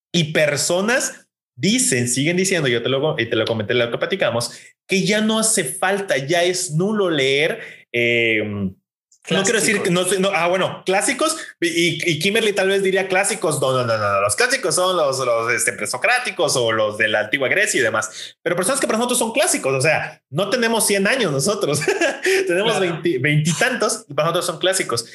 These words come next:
Speaker 1: Y Paulo Freire cita muchísimo en su pedagogía del oprimido a Hegel como tal, en esta parte de lo que es la dialéctica hegeliana, la manera en que vemos la razón y demás. Dime, ¿qué has?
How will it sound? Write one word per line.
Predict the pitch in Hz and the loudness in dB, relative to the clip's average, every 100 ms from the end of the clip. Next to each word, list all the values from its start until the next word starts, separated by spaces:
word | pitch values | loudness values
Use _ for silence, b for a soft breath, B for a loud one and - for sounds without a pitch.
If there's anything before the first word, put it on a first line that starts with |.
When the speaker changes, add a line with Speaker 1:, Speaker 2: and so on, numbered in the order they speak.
| B - _ - | B -20 _ -6
Speaker 1:
Y | 175 | -4
Paulo | 156 220 254 | 0 2 2
Freire | 254 226 208 233 - - _ | 2 2 2 0 -4 -14 _
cita | - 208 196 233 | 0 2 2 2
muchísimo | 196 175 - 240 - 151 135 | 2 2 2 2 4 4 2
en | |
su | 131 151 | 0 0
pedagogía | 143 127 127 196 | 2 2 2 0
del | 196 | 2
oprimido | 147 123 117 127 180 226 - | 0 -2 -2 0 0 0 -4
a | 135 - | -4 -2
Hegel | 202 202 185 | 0 0 0
como | 135 120 120 | -2 -2 0
tal, | 175 254 - | 0 0 0
en | 135 | 0
esta | 160 - 185 - | 0 0 0 0
parte | 151 190 | 0 0
de | 165 | 2
lo | 123 123 | 2 0
que | |
es | 147 | 0
la | 165 123 | 0 2
dialéctica | 120 143 151 - 143 | 2 0 -2 -2 -2
hegeliana, | 123 104 113 165 214 202 196 196 B B | 0 -2 0 0 0 0 0 -2 B B
la | 131 135 | 0 0
manera | 135 147 156 | 2 2 2
en | 151 | 0
que | 131 | 0
vemos | 160 175 160 156 | 0 2 0 0
la | 123 113 | 0 0
razón | 110 - 139 151 | 0 0 0 2
y | 143 | 2
demás. | 110 147 240 B B B - _ _ | 2 0 -2 B B B -16 _ _
Dime, | 147 196 220 180 - - | -2 0 0 -2 -6 -2
¿qué | 220 233 | 0 2
has? | 202 214 - | 2 0 -2